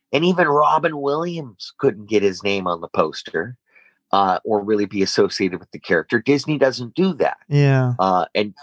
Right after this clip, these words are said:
Speaker 1: w-, they're great. I'm not denigrating Disney ever, ever, ever. I've worked for them dozens of times. I love them. I have a great relationship with Disney.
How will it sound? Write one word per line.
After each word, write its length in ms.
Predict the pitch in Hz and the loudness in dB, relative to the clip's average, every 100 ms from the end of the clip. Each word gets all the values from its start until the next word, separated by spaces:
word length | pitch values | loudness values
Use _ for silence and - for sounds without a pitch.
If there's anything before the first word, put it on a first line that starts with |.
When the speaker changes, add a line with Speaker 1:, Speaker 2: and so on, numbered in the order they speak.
| _ - | _ -18
Speaker 1:
w-, 280 | 151 - 131 | -10 -8 0
they're 140 | 131 | 0
great. 540 | 117 127 135 226 233 92 | 2 2 4 2 2 0
I'm 140 | 95 | 0
not 300 | 107 135 160 | 2 2 0
denigrating 460 | 139 160 135 127 113 | -2 -2 -2 -4 -4
Disney 320 | 135 107 120 | -6 -4 0
ever, 320 | 131 160 160 | 2 4 4
ever, 320 | 135 135 131 | 4 2 0
ever. 300 | 123 113 127 | -8 -10 -10
I've 60 | 120 | -10
worked 240 | 120 120 | -12 -12
for 140 | - 120 | -14 -10
them 140 | 117 | -4
dozens 400 | 104 127 123 113 | 0 0 -2 -12
of 100 | 110 | -14
times. 340 | - 82 101 104 | -6 -6 -2 -2
I 40 | |
love 240 | 98 92 95 | 0 0 -4
them. 140 | 104 | -12
I 40 | |
have 60 | 92 | -14
a 60 | - | -4
great 240 | 101 - | -4 -4
relationship 500 | 101 92 90 - - - | -10 -12 -12 -12 -12 -12
with 120 | - | 0
Disney. 440 | 113 143 104 76 | 0 0 -4 -14